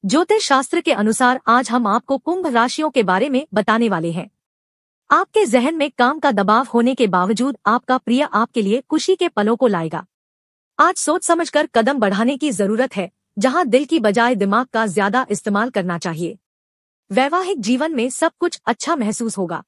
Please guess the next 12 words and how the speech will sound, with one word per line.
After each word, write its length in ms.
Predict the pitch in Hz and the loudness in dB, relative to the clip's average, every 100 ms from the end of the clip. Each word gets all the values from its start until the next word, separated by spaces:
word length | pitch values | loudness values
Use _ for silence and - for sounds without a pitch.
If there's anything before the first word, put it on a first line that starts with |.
| _ _ _ _ _ _ - | _ _ _ _ _ _ -2
जीवन 340 | 196 330 427 | 2 2 2
में 140 | 370 359 | -2 -2
सरलता 400 | - 240 254 302 | 0 0 2 0
तभी 320 | - 208 233 | 0 0 2
रहती 300 | 220 180 202 | 0 0 -2
है, 160 | 185 - _ _ | -2 -6 _ _
जब 200 | 262 339 - | -2 0 0
आपका 300 | 311 - 370 | 0 2 2
व्यवहार 400 | 220 185 240 269 | 2 2 0 0
सरल 320 | - 214 214 | 0 0 0
रहता 260 | 170 165 | -2 -4
है। 200 | 160 170 | -4 -6